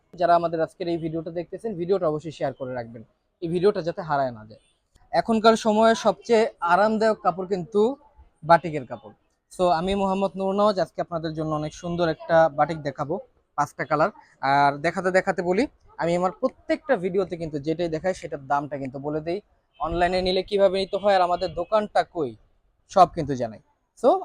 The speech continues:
আজকের ভিডিওটা মিস করা যাবে না। অনেক সুন্দর একটা ড্রেস, আড়াই হাত পানার একটা কাপড়, এক কথায় গোল করেও বানাতে পারবেন, এত কাপড় জামাতে দেয়া আছে। সামনে আর পিছনে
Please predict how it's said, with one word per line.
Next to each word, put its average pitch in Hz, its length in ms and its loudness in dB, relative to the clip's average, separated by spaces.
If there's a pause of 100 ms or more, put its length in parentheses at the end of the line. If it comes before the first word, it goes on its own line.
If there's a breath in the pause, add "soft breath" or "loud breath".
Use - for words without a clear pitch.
আজকের 185 260 -6
ভিডিওটা 170 320 -4
মিস 156 200 -6
করা 160 180 2
যাবে 170 160 0
না। 185 120 0
অনেক 160 120 -2 (100)
সুন্দর 208 280 2
একটা 170 220 -2
ড্রেস, 208 180 2 (380)
আড়াই 175 200 6
হাত 202 160 0
পানার 180 260 0
একটা 185 200 -6
কাপড়, 220 280 -4 (340)
এক - 60 -10 (100)
কথায় 226 260 2 (160)
গোল 165 180 0
করেও 151 220 -2
বানাতে 143 280 -2
পারবেন, 160 280 -2
এত - 160 -10
কাপড় 190 320 0
জামাতে 143 360 2
দেয়া 131 160 0
আছে। - 120 -16 (420)
সামনে 202 340 2
আর 196 120 2
পিছনে 175 260 -6